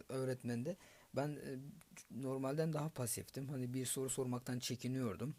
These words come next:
Aynı zamanda öğretmeni, e, dışarıda gördüğümde de nedense ona bir karşı bir ön yargım oluşuyordu. Sevmiyordum. E, selam vermek bile istemiyordum.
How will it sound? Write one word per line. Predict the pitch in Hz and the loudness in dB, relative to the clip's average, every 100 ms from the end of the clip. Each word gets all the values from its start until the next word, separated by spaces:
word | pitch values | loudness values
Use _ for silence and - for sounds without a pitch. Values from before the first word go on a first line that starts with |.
| - | -6
Aynı | 127 131 | -4 0
zamanda | 127 127 127 | 0 0 0
öğretmeni, | 131 127 127 131 131 131 - - - | 0 0 0 0 -2 -2 -10 -18 -6
e, | 117 113 113 - 131 | 0 0 -2 -6 -4
dışarıda | 123 131 131 135 | 2 2 2 2
gördüğümde | 139 131 135 131 | 4 2 2 0
de | 127 131 | 2 0
nedense | 127 131 127 | 2 2 2
ona | 127 127 127 | 0 2 0
bir | 127 | 2
karşı | 123 123 139 | 2 2 -2
bir | 127 - | -2 0
ön | 131 | 0
yargım | 135 120 127 135 127 | 2 2 0 0 2
oluşuyordu. | 113 110 - 107 120 | 2 0 -2 -2 0
Sevmiyordum. | - 131 131 127 117 95 - 127 - - | 2 4 4 4 2 0 -2 -4 -6 -10
E, | 87 101 101 104 - - - - - _ - - - | -4 -2 -4 -8 -14 -20 -20 -20 -20 _ -20 -20 -8
selam | - 139 143 139 | -2 0 2 2
vermek | 135 139 139 | 2 0 0
bile | 131 | 0
istemiyordum. | 131 123 135 127 110 120 | 2 2 2 2 2 2